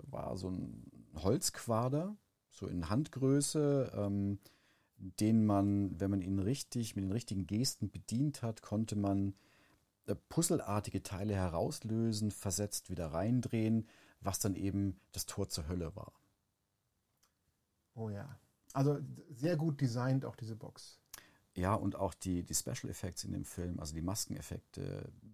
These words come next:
Speaker 1: sind immer noch sehr ansehbar.
Speaker 2: Überhaupt ist alles, was in dem Film designt ist, auch die, äh, kann man sagen, Monster? Sind es Monster? Nee, die, die Hell-, die Höllenfiguren
Speaker 1: Ja,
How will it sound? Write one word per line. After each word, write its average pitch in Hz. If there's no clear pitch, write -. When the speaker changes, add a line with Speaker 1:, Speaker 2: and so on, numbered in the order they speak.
Speaker 1:
sind -
immer 131
noch 90
sehr 90
ansehbar. 87
Speaker 2:
Überhaupt 131
ist 135
alles, 143
was 127
in 123
dem 113
Film 113
designt 110
ist, -
auch 127
die, 110
äh, 110
kann -
man 110
sagen, 104
Monster? 165
Sind 147
es 147
Monster? 156
Nee, 104
die, 107
die 113
Hell-, 143
die 120
Höllenfiguren 135
Speaker 1:
Ja, 160